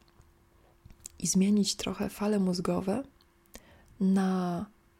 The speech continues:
bardziej spokojne, bardziej głębokie i takie, które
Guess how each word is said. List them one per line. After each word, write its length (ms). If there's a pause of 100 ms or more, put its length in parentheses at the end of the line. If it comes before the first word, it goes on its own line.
(1200)
bardziej 340
spokojne, 760 (1600)
bardziej 760 (640)
głębokie 680 (1800)
i 80
takie, 360
które 720